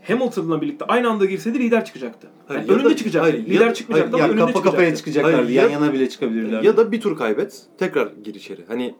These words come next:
Speaker 2: e, o sırada bir tur içinde de üç dakika boyunca bir sürü şey konuşabilirsin aslında. Üç dakika fazla oldu da.
Speaker 3: Bir
Speaker 2: Ya şeyi, e, siz de yine hatırlayacaksınız. Ben onu mesela, hani Pirelli'nin mühendisi orada hiçbir şey demiyor. Mesela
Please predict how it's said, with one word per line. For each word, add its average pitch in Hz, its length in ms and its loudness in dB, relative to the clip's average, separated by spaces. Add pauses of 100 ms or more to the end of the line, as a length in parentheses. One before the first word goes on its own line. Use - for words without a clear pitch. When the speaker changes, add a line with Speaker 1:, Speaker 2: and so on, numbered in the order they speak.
(100)
Speaker 2:
e, 127 460 0
o 151 120 -2
sırada 160 320 -2
bir 160 80 -10
tur 160 120 -6
içinde 170 260 -4
de 160 100 4
üç 156 240 -4
dakika 135 200 -4
boyunca 165 220 -4
bir 165 40 -12
sürü 151 180 -12
şey 202 140 0
konuşabilirsin 156 580 -6
aslında. 101 380 -10 (240)
Üç 131 180 -12
dakika 127 180 -10
fazla 120 260 -8
oldu 156 200 -6
da. - 60 -6 (260)
Speaker 3:
Bir 110 120 -4 (300)
Speaker 2:
Ya 185 140 2
şeyi, 220 420 0 (220)
e, 131 300 2
siz 123 300 -14
de 143 80 0
yine 135 200 -2
hatırlayacaksınız. 120 680 -6
Ben 156 80 0
onu 175 220 -2
mesela, 131 420 -4 (180)
hani 127 180 -6
Pirelli'nin 190 460 2
mühendisi 170 480 -4
orada 175 180 -2
hiçbir 156 120 -8
şey 160 160 0
demiyor. 151 260 0
Mesela 131 440 -4